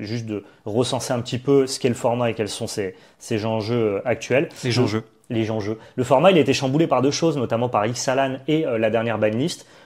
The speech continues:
Speaker 1: Je re-, j'ai recensé sur les deux dernières semaines, grâce, euh, au, euh, euh, site M T G Top huit,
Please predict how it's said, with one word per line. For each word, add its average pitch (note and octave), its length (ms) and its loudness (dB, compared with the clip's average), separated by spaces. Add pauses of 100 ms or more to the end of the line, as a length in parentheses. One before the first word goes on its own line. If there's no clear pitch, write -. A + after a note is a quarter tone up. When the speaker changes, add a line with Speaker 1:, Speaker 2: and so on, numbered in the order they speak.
Speaker 1:
Je A#2 160 4
re-, C#3 220 4
j'ai C3+ 140 4
recensé E3 640 2
sur - 180 -2
les A2+ 100 2
deux D3+ 140 4
dernières E3 260 2
semaines, C#3+ 400 0 (100)
grâce, A#2+ 300 -4
euh, A2+ 220 0
au, A2+ 200 0
euh, G2+ 240 -2
euh, F#2+ 380 -2
site - 380 -8
M B2+ 160 -4
T B2+ 100 -2
G A#2 100 -2
Top A2+ 160 -2
huit, D3+ 180 -4